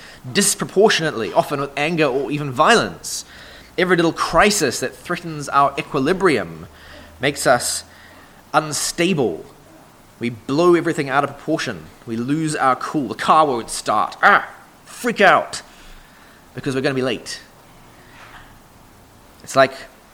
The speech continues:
we take God's providence as a personal attack because it inconveniences us and messes with how we had intended for things to go. And then someone cuts us off in traffic after we get the car started and we're already late,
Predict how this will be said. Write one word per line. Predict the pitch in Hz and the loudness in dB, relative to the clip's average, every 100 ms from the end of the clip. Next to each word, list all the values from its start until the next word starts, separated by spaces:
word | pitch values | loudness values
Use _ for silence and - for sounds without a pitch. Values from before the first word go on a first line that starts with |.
| - - - - - - - | -20 -20 -20 -20 -20 -18 -10
we | |
take | 123 160 143 | -4 -2 2
God's | 139 131 | 2 0
providence | - 156 147 127 107 - | 0 0 0 -2 -4 -2
as | 123 117 - - | -2 -2 -8 -14
a | |
personal | - 196 196 - 151 | -4 -2 0 -2 -6
attack | - - 185 - - - | -6 -6 -6 -6 -20 -18
because | - 127 113 | -8 -6 -6
it | 113 - | -10 -10
inconveniences | 170 160 131 147 170 123 101 101 80 - | -8 -6 -6 -2 -2 -2 -4 -8 -8 -6
us | 92 71 - - | -6 -6 -10 -12
and | 110 104 92 | -10 -12 -14
messes | 104 147 - 123 110 | -10 -6 -4 -4 -4
with | 110 | -8
how | - 123 113 | -6 -4 -2
we | 113 180 185 | -2 -4 -4
had | 151 127 | -4 -6
intended | 110 110 143 101 85 | -8 -12 -10 -10 -12
for | |
things | - 113 107 | -12 -12 -12
to | 101 | -12
go. | 98 82 55 - - - - - - - - - - - | -10 -10 -12 -20 -20 -20 -20 -20 -20 -20 -20 -20 -20 -8
And | 139 | -4
then | 143 | -2
someone | 135 190 151 | 0 0 0
cuts | - - - | 0 -2 2
us | 190 208 | 2 2
off | 202 | 0
in | 170 | 0
traffic | - 190 202 180 | 2 2 4 6
after | 165 170 | 6 4
we | 147 | 2
get | 185 | 2
the | 170 | 0
car | - 165 156 | 2 4 4
started | - 170 170 180 | 4 4 4 4
and | 160 | 0
we're | 151 | 0
already | 165 208 175 160 | 2 4 4 2
late, | 156 180 | 2 -2